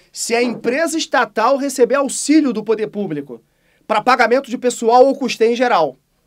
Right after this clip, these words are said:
Se a empresa estatal não receber nenhum tipo de auxílio,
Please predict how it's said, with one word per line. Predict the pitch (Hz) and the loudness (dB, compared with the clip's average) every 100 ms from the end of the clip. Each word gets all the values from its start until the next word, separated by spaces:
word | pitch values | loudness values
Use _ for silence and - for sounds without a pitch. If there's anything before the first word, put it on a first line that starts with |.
| _ _ _ _ _ - | _ _ _ _ _ -12
Se | - | -4
a | 214 | -4
empresa | 208 277 370 359 | -2 0 0 -2
estatal | 302 262 240 233 | -4 -2 0 0
não | |
receber | 226 220 214 208 | -2 -2 2 2
nenhum | 269 | 2
tipo | 403 320 294 | -2 -4 -2
de | 240 | -2
auxílio, | 175 156 262 320 131 113 | -2 -2 0 0 -2 -8